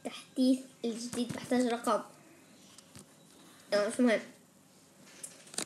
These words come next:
الثاني.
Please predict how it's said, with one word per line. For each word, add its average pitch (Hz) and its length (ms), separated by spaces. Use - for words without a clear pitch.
الثاني. 247 1800